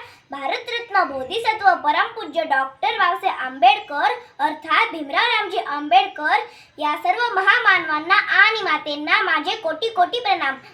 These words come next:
आजचा माझा विषय आहे सर्वव्यापी डॉक्टर बाबासाहेब आंबेडकर. बंधूंनो, बाबासाहेबांचे विचार सर्व क्षेत्रात व्यापलेले आहेत. त्यांचे कार्य सूर्याच्या तेजासारखे उजळ, ऊर्जा, बळ आणि प्रेरणा देणारे आहेत. सूर्य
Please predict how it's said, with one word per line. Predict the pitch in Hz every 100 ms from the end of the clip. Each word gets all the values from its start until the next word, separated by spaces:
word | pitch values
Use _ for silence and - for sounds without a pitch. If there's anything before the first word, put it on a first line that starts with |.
| -
आजचा | 254 269 302 523 523 415
माझा | 392 453
विषय | 392 359
आहे | 311 294 294 285 381 466
सर्वव्यापी | 349 381 453 403 294 - 381
डॉक्टर | 359 320 - -
बाबासाहेब | 392 381 311 403 392
आंबेडकर. | 294 285 359 415 - 269 - _ -
बंधूंनो, | 294 294 302 508 392 359 480
बाबासाहेबांचे | - 539 - - 508 427 381 349 320
विचार | 294 302 330 466
सर्व | 415 320 381 427
क्षेत्रात | 392 294 - 330 427 427
व्यापलेले | 302 285 370 427
आहेत. | 392 320 311 415 - - _
त्यांचे | 302 311 - 302
कार्य | - 349 415 381 349
सूर्याच्या | 302 294 349 440 453 311 339
तेजासारखे | 392 320 311 381 453 339 330 330 285
उजळ, | 403 440 370 -
ऊर्जा, | 349 427 330 330
बळ | 262 381 392 - - -
आणि | 320 427 359
प्रेरणा | 311 339 381 403
देणारे | 285 285 349 453
आहेत. | 392 311 302 392 440 - - _ _
सूर्य | 339 381